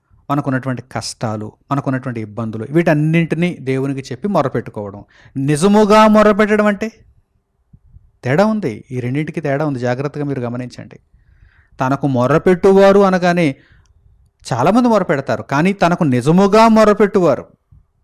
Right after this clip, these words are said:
తనకు మొర్రపెట్టువారు అనగానే దేవుని యొక్క ఉద్దేశం ఏంటన్నమాట?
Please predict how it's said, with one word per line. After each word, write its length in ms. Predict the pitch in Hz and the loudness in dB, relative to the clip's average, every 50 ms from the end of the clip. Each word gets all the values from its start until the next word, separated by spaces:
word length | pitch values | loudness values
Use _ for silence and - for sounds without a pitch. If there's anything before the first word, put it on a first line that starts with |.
| _ _ _ _ _ _ _ _ _ _ | _ _ _ _ _ _ _ _ _ _
తనకు 220 | 123 120 123 127 127 | -8 -6 -6 -6 -6
మొర్రపెట్టువారు 760 | 117 110 113 127 131 131 165 165 - - 180 180 185 185 | -8 -6 -6 -6 -4 -2 -2 -2 0 0 2 4 4 4
అనగానే 360 | 190 175 170 165 175 175 185 190 | 2 2 2 0 0 0 0 -2
దేవుని 360 | 160 143 139 147 156 175 180 | 0 2 2 2 2 2 0
యొక్క 140 | 175 - 165 | 0 0 -2
ఉద్దేశం 360 | 139 139 165 170 - 202 175 | 0 0 0 0 2 0 0
ఏంటన్నమాట? 400 | 170 175 170 175 170 170 165 | 0 0 -2 0 0 0 -2